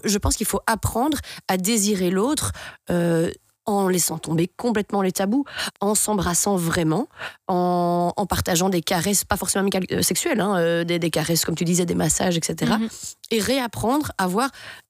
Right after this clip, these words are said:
Speaker 1: là où on prend du plaisir. Et retirer ce, comme tu disais, la hiérarchisation de il faut faire ça, puis ça, puis ça. Non, prendre du plaisir comme ça. Et puis, s'il y a du sexe qui arrive, euh, comment, du sexe pénétratif, je veux dire, qui arrive,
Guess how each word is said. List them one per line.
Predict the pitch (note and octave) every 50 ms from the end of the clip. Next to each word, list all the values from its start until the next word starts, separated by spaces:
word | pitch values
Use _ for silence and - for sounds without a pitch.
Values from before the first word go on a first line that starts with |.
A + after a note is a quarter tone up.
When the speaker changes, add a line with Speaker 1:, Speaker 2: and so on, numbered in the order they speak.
| _ -
Speaker 1:
là | F#3 G#3+ A#3+ C4 D4 D#4 -
où | G#3 F#3+
on | F3+
prend | - - G3+ G#3
du | G3+ F#3
plaisir. | - G3 G3 F3 D#3+ D#3+ F#3 - - - - - - - - - - - _ _
Et | - F#3+ F#3+ G3 - - _ - - - - - - - - _ _ _ -
retirer | - - - E3 - - C#4+ A#3 F#3+ G#3+ B3 C4+
ce, | - - - F#3 F3 F3 F3
comme | - F#3+ F#3
tu | F#3+
disais, | G3+ F#3 G3
la | G3+ G3 F3+
hiérarchisation | E3+ - E3 D#3+ D#3+ D#3 - - F3+ F3+ F#3 F3+ - - G#3 G#3 A3+ B3+
de | B3 F#3 E3+ F3+
il | G3 F#3+
faut | - F#3+ F3+
faire | - F3 E3+
ça, | - - F#3+ G3+
puis | - G#3 F3+
ça, | - - F3+
puis | - - F3
ça. | - B3 B3+ - - - - - -
Non, | D#4+ E4+
prendre | - - - A#3+ B3+
du | A3+ G#3+
plaisir | - - G#3 G3+ F3+ F#3+ A3+ - -
comme | - G3 G#3+
ça. | G3 - F3+ E3+ F3
Et | - D3+
puis, | - - F#3 A3
s'il | G#3 - - - A#3
y | A#3
a | G3
du | F3+ F3+
sexe | E3 - F#3+ F3+ - - -
qui | - - -
arrive, | D3+ D3+ D#3 D#3+ G#3 A3 F#3 E3 - - - - - - _ -
euh, | E3+ E3 D#3+ D#3+ D#3 D#3 D#3 D#3 D3+
comment, | - F3 E3+ E3+ E3+
du | F3+
sexe | E3 - F#3 -
pénétratif, | - F3 F3 E3+ - - D#3+ - G3 F3+
je | F3
veux | E3+
dire, | E3 -
qui | - F#3
arrive, | E3+ E3+ D#3+ E3+ G#3+ B3+ C#4 A#3